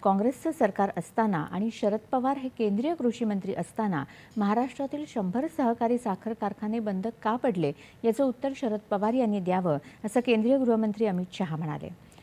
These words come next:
सांगली जिल्ह्यातील विटा इथं महायुतीचे उमेदवार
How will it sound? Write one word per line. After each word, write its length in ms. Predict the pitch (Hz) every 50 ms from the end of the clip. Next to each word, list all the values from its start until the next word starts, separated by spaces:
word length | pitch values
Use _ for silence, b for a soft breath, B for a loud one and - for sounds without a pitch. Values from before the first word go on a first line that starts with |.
| B B -
सांगली 280 | 226 208 196 202 214 220
जिल्ह्यातील 500 | 208 220 214 214 220 220 220 247 240 220
विटा 300 | 208 202 196 - 214 220
इथं 260 | 220 220 220 247 247
महायुतीचे 580 | 233 226 190 196 208 214 208 226 220 208 -
उमेदवार 400 | 226 208 208 208 202 214 220 226